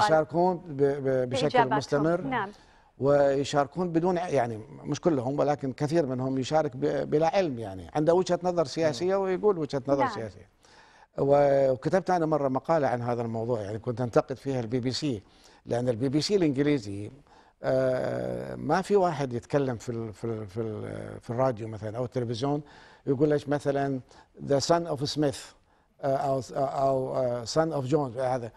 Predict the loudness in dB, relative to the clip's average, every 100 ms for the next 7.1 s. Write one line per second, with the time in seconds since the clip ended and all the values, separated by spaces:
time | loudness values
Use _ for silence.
0 | -18 -20 _ -16 -8 -2 -2 -2 -2 0
1 | 0 0 0 2 0 0 0 0 -2 -4
2 | -2 0 2 0 -2 -8 -6 -2 2 4
3 | 4 4 -2 -4 0 2 4 4 2 -2
4 | -2 -2 -4 -4 -4 -4 -6 -6 -6 -2
5 | -2 -2 -6 2 4 6 4 0 -2 -2
6 | 0 0 0 0 2 2 4 2 2 -2